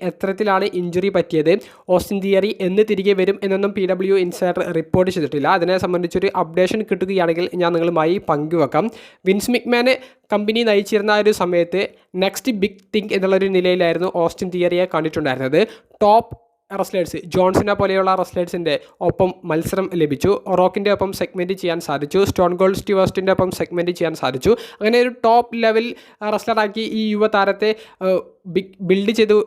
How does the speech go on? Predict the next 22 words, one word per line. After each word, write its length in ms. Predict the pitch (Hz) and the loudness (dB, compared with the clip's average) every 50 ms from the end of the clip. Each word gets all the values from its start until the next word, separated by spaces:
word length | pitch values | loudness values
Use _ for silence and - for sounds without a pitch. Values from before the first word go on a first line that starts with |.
| - - | -2 -6
വരുന്ന 220 | 202 190 185 202 | -4 -2 -2 -2
സമയത്താണ് 460 | 190 - 185 180 175 170 180 170 175 190 - | -2 -2 -2 -2 -2 0 -2 -2 -2 -4 -4
വിൻസ് 300 | 185 170 175 185 175 - | -4 -4 -4 -4 -4 -2
മിക്മാൻ 280 | 202 196 190 190 180 180 - 180 | -4 -2 -2 -2 -2 -2 -2 -4
അപ്രതീക്ഷിതമായിട്ട് 840 | 175 - - 175 175 180 175 - - - 185 180 175 175 170 - 180 | -2 0 -2 0 0 -2 -4 -4 -4 -2 0 2 2 2 0 -2 -2
കമ്പനിയിൽ 420 | - 175 170 165 170 170 175 175 | -2 -4 -4 -2 -2 0 0 2
നിന്ന് 240 | 175 165 165 170 165 - 175 | 0 2 2 0 0 0 0
രാജിവെക്കുന്ന 580 | 170 165 160 165 165 180 175 170 - 175 175 170 | 0 0 0 0 0 0 -2 0 0 -2 0 0
ഒരു 160 | 165 170 170 | 0 0 0
സിറ്റുവേഷൻ 480 | 165 - 160 - - 165 160 - - 165 - 165 | -2 -4 -6 -2 -2 -2 0 0 -4 -6 -6 -4
നേരിട്ടത്. 520 | 156 147 139 143 151 151 151 139 131 160 202 226 - - - - - | -4 -2 -2 -2 -4 -4 -4 0 2 2 2 2 -2 -8 -20 -14 -4
അതിനുശേഷം 480 | 190 202 226 220 - 233 214 - 233 233 | 0 0 0 2 2 0 0 0 0 0
ഓസ്റ്റിൻ 340 | 208 202 196 - - 220 214 | 2 2 2 0 -2 -4 -2
തിയറിയുടെ 460 | 220 214 208 202 202 202 196 208 214 | 0 2 2 2 2 0 0 0 -2
ഗ്രാഫ് 460 | 196 175 175 170 170 175 - - 196 202 202 - - | -2 0 2 2 2 0 0 -2 -2 -2 -4 -4 -4
ഒറ്റയടിക്ക് 600 | 170 165 - _ - 220 208 196 202 196 202 202 190 - | -4 -4 -4 _ 0 0 2 2 2 2 0 0 0 0
താഴോട്ടേക്ക് 580 | - 170 165 165 165 170 165 175 170 170 180 170 | 0 0 0 2 0 0 0 -2 -4 -4 -4 -4
പോയി. 220 | 170 - 127 139 165 | -2 -2 -2 0 0
താഴോട്ടേക്ക് 500 | 160 160 156 160 165 165 180 175 202 208 | 2 2 2 2 2 0 -4 -4 -4 -2
പോയി 240 | 190 190 185 190 | -2 -2 0 0
എന്ന് 140 | 196 190 196 | -2 -2 -2
പറഞ്ഞാൽ 360 | 190 185 170 170 165 170 196 | -2 0 0 0 0 0 -2